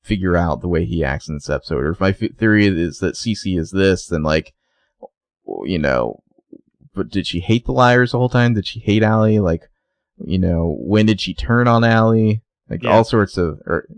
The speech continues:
Speaker 1: yeah.
Speaker 2: Lots of fascinating, like, contradictory, you
Speaker 1: Mm-hmm.
Speaker 2: know, evidence. Um, but none of the theories are gonna mean anything next week because there's a fucking hoedown.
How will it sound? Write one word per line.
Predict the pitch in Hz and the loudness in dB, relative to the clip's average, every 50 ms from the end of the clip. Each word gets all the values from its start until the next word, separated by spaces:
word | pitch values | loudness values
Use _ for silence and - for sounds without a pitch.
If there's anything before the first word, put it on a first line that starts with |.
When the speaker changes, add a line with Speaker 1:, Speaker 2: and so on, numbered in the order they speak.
| - - | -16 -8
Speaker 1:
yeah. | - 90 90 80 65 64 64 104 113 - _ _ _ _ _ _ _ _ - | -2 0 0 0 0 0 -4 -6 -10 -14 _ _ _ _ _ _ _ _ -4
Speaker 2:
Lots | 131 135 143 147 - 151 | -2 0 0 0 -2 -6
of | 131 117 | -8 -8
fascinating, | - 120 107 101 107 - - 113 107 107 107 101 | -8 -8 -8 -8 -8 -8 -10 -8 -6 -6 -6 -6
like, | 98 92 92 - | -8 -8 -10 -12
contradictory, | - - - 110 104 104 101 - 95 95 98 - - - 92 90 90 87 87 87 90 - _ _ | -16 -10 -6 -4 -4 -4 -4 -6 -8 -8 -8 -8 -8 -8 -8 -6 -6 -6 -8 -10 -14 -18 _ _
you | - - | -6 -4
Speaker 1:
Mm-hmm. | 107 101 101 92 | -2 0 0 0
Speaker 2:
know, | 90 90 87 - _ | -2 -4 -4 -6 _
evidence. | 104 101 95 95 92 92 90 87 82 - - - _ _ _ _ _ _ _ _ - - _ _ _ - | -4 -4 -4 -2 -4 -4 -6 -8 -12 -16 -20 -20 _ _ _ _ _ _ _ _ -20 -20 _ _ _ -2
Um, | 123 123 120 117 113 107 95 - | 0 0 2 0 0 -2 -4 -8
but | 113 117 135 143 135 123 113 - - | -4 0 2 4 4 4 2 0 -2
none | 120 127 135 151 175 | -4 -4 -2 -2 -2
of | 185 | -2
the | 175 160 | -4 -6
theories | - - 156 139 135 127 120 117 | -6 -6 -4 -2 -2 -2 -4 -6
are | 123 117 | -8 -10
gonna | 120 117 113 | -8 -6 -6
mean | 113 110 117 | -6 -4 -2
anything | 147 202 226 185 - 117 104 104 | -2 -2 -2 -2 -2 -4 -4 -4
next | 110 143 160 - - | -4 -6 -8 -8 -10
week | 123 110 104 - | -10 -10 -10 -8
because | - 131 127 - 135 131 135 139 143 151 151 151 | -10 -10 -6 -4 -2 0 0 0 0 -2 -4 -4
there's | - 190 190 190 | -4 -4 -4 -4
a | 196 | -2
fucking | - 214 208 208 - 226 | -2 -2 -2 0 0 0
hoedown. | 190 196 226 240 214 151 104 92 90 | 2 2 2 2 2 0 0 -2 -6